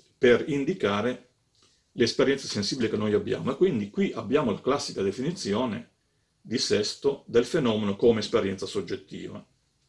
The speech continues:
E la nota che voi avete, quattro, mm, sulla riga, banda di destra di questa stessa pagina quattrocentocinquantasette, giustamente ricorda appunto che qui abbiamo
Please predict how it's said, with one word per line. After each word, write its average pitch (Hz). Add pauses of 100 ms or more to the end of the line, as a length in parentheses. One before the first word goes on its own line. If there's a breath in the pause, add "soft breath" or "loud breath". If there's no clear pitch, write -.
(880)
E 110
la 113
nota 117
che 101
voi 101
avete, 104 (180)
quattro, - (420)
mm, 92 (440)
sulla 92
riga, 98
banda 101
di 95
destra 98
di - (180)
questa -
stessa 104
pagina 98
quattrocentocinquantasette, 113
giustamente 123
ricorda 107
appunto 104
che 190
qui 98
abbiamo 101